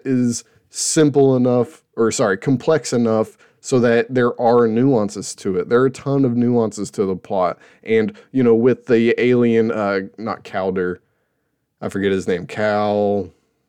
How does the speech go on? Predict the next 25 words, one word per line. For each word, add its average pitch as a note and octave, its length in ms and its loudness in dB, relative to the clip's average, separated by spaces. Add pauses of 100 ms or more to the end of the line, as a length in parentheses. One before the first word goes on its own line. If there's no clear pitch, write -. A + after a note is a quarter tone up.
(760)
I'm A2+ 80 -6
thinking, C#3+ 240 2
I'm A#2+ 160 -2
thinking D3 240 2
of A#2+ 140 -2
Kal-El A2 520 2
and G2 140 -6
Superman's, G2+ 640 -4 (260)
it's A2 520 -6
messing A#2+ 420 2
with G#2+ 160 0
my G2+ 400 0
idea G#2 440 -2
of G2+ 220 -8 (220)
alien G#2 480 0
names. G2 360 -4 (260)
Uh, A#2+ 200 -4 (300)
<laughs> E3 60 0 (400)
it's E3+ 220 -4
something F3+ 360 0
like A#2+ 200 0
Calder, D#3 520 2
but A#2 160 -2
it's F#3+ 160 -6
not. - 360 -12